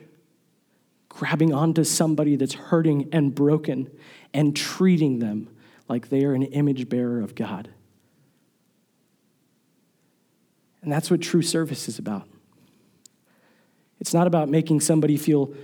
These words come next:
demeaned for your helping them, but to give them the opportunity to feel human and loved and worthy. And that's what Jesus did every step of the way while he was on earth.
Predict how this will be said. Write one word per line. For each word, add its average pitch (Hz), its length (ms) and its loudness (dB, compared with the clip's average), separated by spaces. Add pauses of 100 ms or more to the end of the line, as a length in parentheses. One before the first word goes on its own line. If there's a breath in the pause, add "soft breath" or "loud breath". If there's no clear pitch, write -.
(540 loud breath)
demeaned 160 680 4
for - 120 -2
your 139 200 2
helping 139 540 -2
them, 131 260 -10 (1120)
but 139 100 -6
to 156 80 -4
give 151 220 0
them 151 400 0
the 151 100 0
opportunity 139 720 0
to 127 140 0
feel 143 300 -2
human 139 680 0
and 143 200 0
loved 143 500 0
and 127 240 -2
worthy. 101 480 -2 (680 soft breath)
And 127 120 -6
that's 117 180 -6
what 113 120 -2
Jesus 110 500 -4
did - 240 -12 (480 soft breath)
every 139 260 0
step 131 280 -6
of 123 40 -6
the 117 80 -6
way 104 260 -8 (360 soft breath)
while 101 140 -6
he 110 100 -6
was 107 140 -8
on 104 160 -8
earth. 95 220 -14